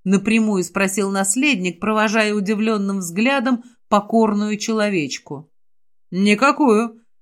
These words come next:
быстро ответил император, стараясь не встречаться с ним взглядом. "Он на неё надет только для того, чтобы она была послушной".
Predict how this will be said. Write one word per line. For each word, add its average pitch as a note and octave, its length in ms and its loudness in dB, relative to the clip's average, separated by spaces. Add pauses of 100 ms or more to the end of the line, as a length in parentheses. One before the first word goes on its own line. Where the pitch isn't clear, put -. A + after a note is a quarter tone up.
(160)
быстро F3 380 0
ответил F#3+ 420 0
император, B3+ 560 2
стараясь D4 480 0
не C#4+ 140 -2
встречаться A#3 600 -4
с - 80 -10
ним F3+ 160 -6
взглядом. D#3+ 640 -6 (280)
"Он A3+ 320 4
на G#3+ 120 2
неё G#3+ 220 4
надет G#3 460 2
только G#3 360 4
для F#3+ 180 0
того, G3+ 340 4
чтобы C4+ 280 2
она G#3+ 240 4
была A3+ 260 4
послушной". D#3+ 920 -4